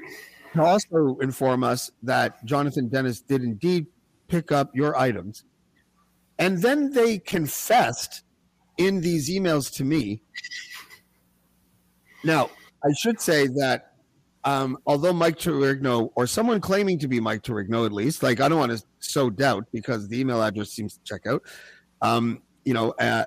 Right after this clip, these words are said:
I, he sent me his number and said he would come on the show.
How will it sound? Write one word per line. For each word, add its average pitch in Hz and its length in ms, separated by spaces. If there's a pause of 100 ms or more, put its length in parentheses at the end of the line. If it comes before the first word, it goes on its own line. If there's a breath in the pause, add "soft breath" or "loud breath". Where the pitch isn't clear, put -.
(100)
I, 117 140 (360)
he 127 160
sent 190 200
me 220 80
his 131 160
number 127 320
and 104 160
said 120 220
he 120 100
would 113 160
come 127 160
on 101 120
the 98 60
show. 87 280